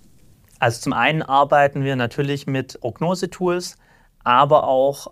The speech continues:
haben wir uns zum Ziel gesetzt, ein flächendeckendes Angebot zu schaffen, weil wir natürlich gerade den Bürgern fußläufig eine Lademöglichkeit zur Verfügung stellen möchten. Und dabei ist natürlich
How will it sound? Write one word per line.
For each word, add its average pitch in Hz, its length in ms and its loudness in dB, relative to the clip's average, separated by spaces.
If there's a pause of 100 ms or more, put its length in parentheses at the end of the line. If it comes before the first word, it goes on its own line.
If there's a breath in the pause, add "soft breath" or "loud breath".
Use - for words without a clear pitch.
haben 131 140 0
wir 131 80 -4
uns 127 160 -8
zum 127 160 -6
Ziel 139 200 -4
gesetzt, 131 420 -2
ein 120 160 -4
flächendeckendes 160 920 -4
Angebot 156 640 -6
zu 156 140 -6
schaffen, 143 480 -2 (260 loud breath)
weil 127 240 2
wir 135 60 -2
natürlich 131 440 -4
gerade 127 340 0
den 123 200 -2
Bürgern 143 540 0 (300 soft breath)
fußläufig 151 880 0
eine 127 220 0
Lademöglichkeit 127 1000 0
zur - 80 -12
Verfügung 127 440 2
stellen 113 360 0
möchten. 156 640 -2 (240 soft breath)
Und 139 640 -2 (300)
dabei 147 400 4
ist 147 180 -6
natürlich 139 720 -6